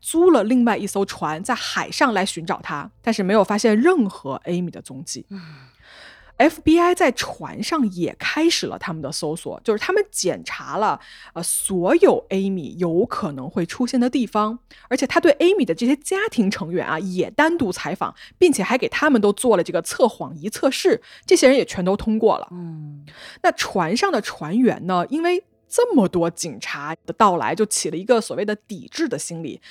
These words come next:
Speaker 1: 就他们不愿意去跟警方合作，甚至呢，对这种警方的调查是充满了敌意、充满了防备的。就很多船员就跟警方说，说：“哎，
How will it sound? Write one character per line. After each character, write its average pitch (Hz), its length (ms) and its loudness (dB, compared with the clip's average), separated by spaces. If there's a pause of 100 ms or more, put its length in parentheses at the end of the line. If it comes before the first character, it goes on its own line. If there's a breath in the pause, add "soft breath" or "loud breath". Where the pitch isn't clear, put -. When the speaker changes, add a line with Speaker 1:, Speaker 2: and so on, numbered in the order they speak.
(120)
Speaker 1:
就 - 80 -6
他 - 160 -6
们 440 100 0 (140)
不 156 180 -10
愿 226 80 -8 (180)
意 180 200 -2
去 - 160 -8
跟 175 140 -4
警 139 120 -8
方 156 160 -14
合 139 120 -16
作， - 200 -6 (280 loud breath)
甚 453 340 2
至 247 140 0
呢， 190 180 0
对 269 100 0
这 233 40 -2
种 226 200 2
警 - 220 -12
方 247 160 -2
的 208 80 0
调 240 220 0
查 - 200 -6
是 180 140 -8
充 339 260 -8
满 - 140 -2
了 - 80 -8 (160)
敌 - 80 -18
意、 202 300 -2
充 - 200 -6
满 254 140 -4
了 - 80 -14
防 - 380 -12
备 233 180 -2
的。 - 100 -16 (640 loud breath)
就 403 100 6
很 311 140 2
多 277 140 6
船 262 280 0
员 311 140 0
就 330 80 4
跟 302 100 0
警 233 140 -8
方 220 160 -2
说， 294 240 2
说 339 160 0
：“哎， - 160 -6